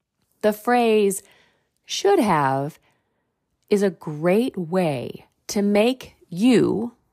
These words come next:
or someone else feel guilty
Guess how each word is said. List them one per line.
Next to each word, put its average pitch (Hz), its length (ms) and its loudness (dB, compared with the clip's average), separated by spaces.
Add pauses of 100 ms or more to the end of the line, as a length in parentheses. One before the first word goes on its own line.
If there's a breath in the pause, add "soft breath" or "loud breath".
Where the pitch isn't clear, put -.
(220)
or 196 160 2
someone 180 420 -2
else 196 720 -2 (1040)
feel 240 200 2
guilty 202 720 -4